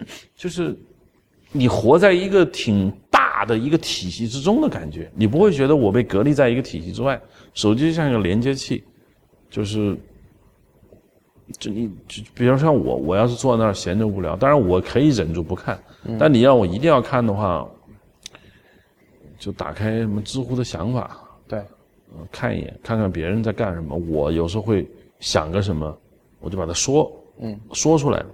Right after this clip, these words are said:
Speaker 1: 然后呢，就看评论，看人家怎么评论我。其实说白了是一种，就是，就我不知道怎么总结，就是我，我的感觉就是，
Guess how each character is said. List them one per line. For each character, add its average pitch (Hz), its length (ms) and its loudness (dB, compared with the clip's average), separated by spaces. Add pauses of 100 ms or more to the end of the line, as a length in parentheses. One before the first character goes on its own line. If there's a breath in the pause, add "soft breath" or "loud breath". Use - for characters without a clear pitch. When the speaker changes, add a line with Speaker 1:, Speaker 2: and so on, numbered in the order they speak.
(100)
Speaker 1:
然 98 140 0
后 123 80 4
呢， 117 140 0 (640 loud breath)
就 98 100 -8
看 107 240 -2
评 92 240 -4
论， 123 160 -2 (380)
看 110 200 -4
人 90 120 0
家 127 100 2
怎 113 140 0
么 78 60 -4
评 90 200 -6
论 117 200 0
我。 73 140 -8
其 - 180 -8
实 156 100 -4
说 185 160 -2
白 101 160 2
了 120 80 4
是 - 160 -4
一 120 100 0
种， 87 240 -6 (680 soft breath)
就 104 140 -10
是， 95 360 -6 (2750)
就 - 160 -8
我 104 180 2
不 113 140 2
知 165 40 6
道 165 80 6
怎 107 80 2
么 110 100 4
总 80 220 -2
结， 90 140 0
就 123 140 -2
是 117 120 -4
我， 87 300 0
我 98 100 2
的 156 60 4
感 127 160 2
觉 117 60 -2
就 127 80 0
是， 117 160 -4